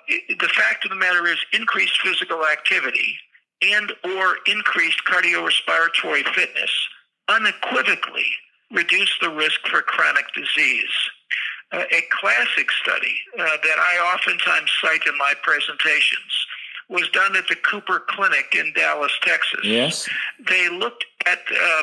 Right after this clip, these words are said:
Speaker 1: men. They looked at low fit men versus high fit men. It was a six-year follow-up. What did they find?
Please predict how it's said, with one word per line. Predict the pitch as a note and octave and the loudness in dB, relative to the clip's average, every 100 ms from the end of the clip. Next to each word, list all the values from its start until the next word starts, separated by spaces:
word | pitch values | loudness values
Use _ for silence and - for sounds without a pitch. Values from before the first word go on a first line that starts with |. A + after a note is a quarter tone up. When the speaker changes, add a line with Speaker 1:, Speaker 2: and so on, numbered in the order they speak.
| D#3 | -2
Speaker 1:
men. | F3+ G#3 D#3 - F3+ G3+ - | -2 0 0 -2 -6 -6 -2
They | E3+ | 0
looked | F3+ G3 - | 0 -2 0
at | D#3 | -2
low | D3 D3+ G3+ | -2 -2 -2
fit | G#3+ - F#3+ F3+ D#3 | -2 0 -2 -2 0
men | D3+ D#3+ F3 F3 - - E3+ | 0 2 -2 -2 -8 -10 -6
versus | E3 E3+ - E3 - | -2 0 2 0 2
high | - F#3+ F#3 - | 2 2 2 0
fit | D3 - D3 | 0 -2 -2
men. | D#3 F3 F3+ | -2 0 -2
It | F3+ D#3+ | -2 -2
was | D#3 D3 | -4 -4
a | D3 - - | -2 -2 0
six-year | G3 - F3+ F3 | 2 2 2 2
follow-up. | E3 E3+ D#3 C3 - - - | 0 0 2 0 -4 -6 -6
What | D3+ E3+ | -6 -2
did | F3+ F3+ | 0 0
they | D3 | 0
find? | C#3 C#3+ B2 | 0 0 0